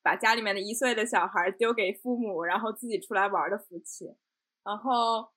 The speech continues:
我们，就是我们这样的话比较好商量行程，就有时候我们可以改变行程，它就算是量身为我们三个家庭定的。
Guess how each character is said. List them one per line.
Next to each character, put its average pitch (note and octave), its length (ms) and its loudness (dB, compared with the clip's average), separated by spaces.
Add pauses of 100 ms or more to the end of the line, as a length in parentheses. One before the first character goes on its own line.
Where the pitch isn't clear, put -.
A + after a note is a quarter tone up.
(100)
我 G3 80 -10
们， G3+ 100 -8
就 D4 100 -10
是 D4+ 80 -4
我 B3 140 2
们 F3 80 -6
这 A3 80 -2
样 C4 100 8
的 C#4 80 -4
话 C4+ 120 4
比 A3 80 -8
较 A#3 120 0
好 C4 180 0
商 A#3+ 220 -2
量 B3+ 200 0
行 F3 300 -10
程， F3+ 220 -12
就 A3+ 100 0
有 G3+ 220 -2
时 - 120 -10
候 G#3 120 -4
我 A3 100 -2
们 F3 140 -6
可 A3+ 80 -6
以 A#3 80 -4
改 G#3+ 200 -2
变 G#3+ 240 -4
行 F3+ 220 -12
程， F3 260 -14
它 A3 80 -12
就 A#3+ 80 -8
算 A#3+ 320 -6
是 A#3 180 -16
量 G3 220 -4
身 A#3+ 160 -8
为 A#3+ 140 -2
我 G#3+ 80 -2
们 D#3 100 -10
三 G3+ 220 -4
个 G#3+ 80 -10
家 G#3+ 180 -4
庭 E3 300 -12
定 G3 320 -10
的。 - 160 -18